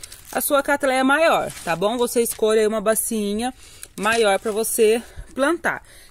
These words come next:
E dá pra você cultivar qualquer orquídea, tá bom? Terrestre também, né? Só que aí você vai ter que usar substrato para orquídeas terrestres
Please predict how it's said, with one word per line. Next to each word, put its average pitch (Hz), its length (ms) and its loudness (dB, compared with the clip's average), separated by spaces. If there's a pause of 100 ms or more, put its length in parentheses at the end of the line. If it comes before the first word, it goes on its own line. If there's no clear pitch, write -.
E 285 120 -8
dá 311 160 2
pra 339 120 2
você 330 300 -4
cultivar 247 460 -4
qualquer 247 360 -2
orquídea, 160 540 -6 (320)
tá 147 140 -8
bom? 185 180 0 (480)
Terrestre 262 640 0
também, 302 440 0
né? 202 140 -2
Só 202 160 -2
que 214 60 -4
aí 214 80 0
você 233 100 -4
vai 214 100 2
ter 220 140 -4
que - 160 -6
usar 208 460 0
substrato 214 600 -4
para 196 220 -2
orquídeas 208 400 -6
terrestres 196 800 -4